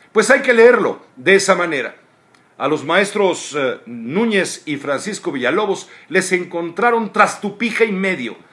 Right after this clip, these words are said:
malversación dolosa de dineros obtenidos con facturas ilegales para hacerse de comisiones, de recursos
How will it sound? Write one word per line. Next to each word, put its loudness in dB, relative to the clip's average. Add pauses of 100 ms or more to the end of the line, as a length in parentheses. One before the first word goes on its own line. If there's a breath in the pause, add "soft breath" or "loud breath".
(160 soft breath)
malversación 2
dolosa 0 (200 loud breath)
de 0
dineros -2
obtenidos -2
con -10
facturas -2
ilegales -2 (240 loud breath)
para 4 (200)
hacerse -2
de -6
comisiones, -4
de -2
recursos -6